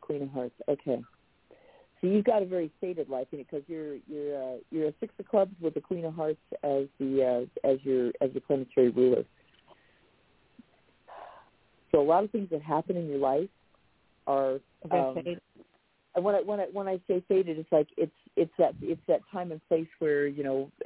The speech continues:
Speaker 1: uh, in, in between lives, you know, it's like you, you wrote out this script, you know, it's like, y-, y-, and we don't micromanage our scripts. It's like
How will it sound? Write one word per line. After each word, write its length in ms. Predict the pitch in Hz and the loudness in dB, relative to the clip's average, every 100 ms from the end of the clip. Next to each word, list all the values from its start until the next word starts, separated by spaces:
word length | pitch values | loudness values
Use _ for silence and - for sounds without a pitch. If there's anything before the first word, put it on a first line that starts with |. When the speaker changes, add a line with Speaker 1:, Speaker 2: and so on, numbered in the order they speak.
| - | 2
Speaker 1:
uh, 260 | 143 131 131 131 | 6 6 6 4
in, 120 | 170 165 | 2 6
in 160 | - 165 | 4 4
between 380 | 156 208 185 | 0 2 2
lives, 320 | 170 139 139 147 | 4 4 2 0
you 80 | |
know, 80 | 139 | -2
it's 120 | 135 | 0
like 160 | 151 139 | 0 0
you, 280 | 156 143 139 - - - - - - | 2 4 4 0 -18 -20 -20 -18 2
you 500 | 160 151 143 139 - | 6 8 6 2 -2
wrote 320 | 147 156 156 | 2 2 4
out 200 | 151 165 - | 4 2 -2
this 120 | 175 _ | -10 _
script, 240 | 180 185 _ _ _ | -6 -6 _ _ _
you 100 | 139 | -12
know, 200 | 143 139 | -10 -8
it's 160 | 151 139 | -10 -6
like, 160 | 143 139 - | -6 -6 -12
y-, 240 | 104 143 - | -6 -6 -4
y-, 200 | 156 95 | -4 -2
and 100 | 143 | -2
we 80 | 190 | -2
don't 180 | 294 - | -4 -4
micromanage 640 | 196 180 165 147 139 135 | -6 -2 -2 -2 -4 -4
our 60 | 120 - | -6 -4
scripts. 280 | - - 95 | -2 -2 -2
It's 140 | 135 | 2
like 140 | 143 | 4